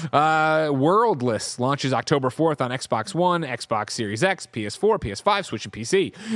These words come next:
Steam World Build launches December first on Xbox One, Xbox Series X, P S four, P S five, Switch, and P C. Hyper Light Breaker Early Access has been delayed, sorry, Andy, to early twenty twenty-four.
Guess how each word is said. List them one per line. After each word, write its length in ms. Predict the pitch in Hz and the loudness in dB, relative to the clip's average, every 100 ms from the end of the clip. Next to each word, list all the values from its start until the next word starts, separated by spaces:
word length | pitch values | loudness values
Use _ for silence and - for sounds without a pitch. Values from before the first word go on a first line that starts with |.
| 208 | -4
Steam 380 | - 269 311 302 | -2 0 2 2
World 460 | 269 277 240 - | 4 2 0 0
Build 340 | 220 262 302 143 | 2 4 2 2
launches 320 | 139 143 127 | 0 -2 -4
December 340 | 120 139 131 | -4 -2 -2
first 440 | 135 - 359 349 151 | 0 2 2 2 0
on 140 | 131 | -2
Xbox 340 | - 120 107 | -2 -2 -2
One, 260 | 156 185 127 | 0 0 0
Xbox 360 | 104 - 101 - | -4 -4 -6 -4
Series 300 | 113 107 120 | -4 -2 0
X, 220 | 170 - | -2 -4
P 160 | - | -8
S 100 | 101 | -8
four, 120 | - 220 180 | -2 0 0
P 140 | 110 | -2
S 100 | 101 | -4
five, 240 | - 214 | 0 0
Switch, 220 | 143 104 113 | -2 -8 -8
and 80 | |
P 100 | 107 | -8
C. 260 | 123 277 190 - - - - 175 | -2 -2 -2 -8 -18 -14 -12 -2
Hyper 320 | 240 269 339 302 | 2 2 2 2
Light 260 | 220 254 | 2 2
Breaker 400 | 135 175 240 156 | 2 2 4 2
Early 360 | 160 226 277 190 | 2 2 2 2
Access 440 | 175 220 - 139 | 0 -2 -2 -4
has 80 | 139 | -4
been 140 | 127 151 | -4 0
delayed, 720 | 165 151 190 349 294 190 185 _ - | 2 4 4 4 2 0 -2 _ 0
sorry, 360 | 233 220 160 | 2 2 2
Andy, 180 | 156 156 - _ _ - - - - - - | 0 -2 -6 _ _ -10 -6 -4 -4 -6 0
to 100 | 175 | 2
early 280 | 160 190 156 | 4 4 2
twenty 220 | 143 127 | 0 -2
twenty-four. 400 | 127 117 117 123 | -2 -2 0 -2